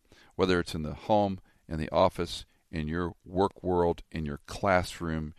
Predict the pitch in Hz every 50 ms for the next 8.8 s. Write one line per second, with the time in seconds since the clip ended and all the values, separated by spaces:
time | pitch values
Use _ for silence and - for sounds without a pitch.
0 | - - 85 78 69 71 - - - - 92 90 85 - - 87 78 - - -
1 | 82 87 92 90 92 87 85 80 78 73 73 73 73 69 65 - _ - _ _
2 | _ _ - 87 - - 80 76 78 85 98 107 110 113 113 104 87 78 80 78
3 | 78 78 76 76 78 76 76 76 - - - - - - 110 87 76 73 71 71
4 | - - - - - _ _ _ _ _ _ _ - - 69 71 - - - -
5 | 104 104 104 104 104 107 117 - _ _ _ _ _ _ _ _ _ - 73 -
6 | - - 101 101 85 80 98 92 95 95 87 90 82 76 73 71 - - - 67
7 | 65 69 - - _ _ _ _ _ _ - 82 82 80 73 65 - 71 80 95
8 | 104 101 - 95 95 92 92 92 - - - 78 76 71 71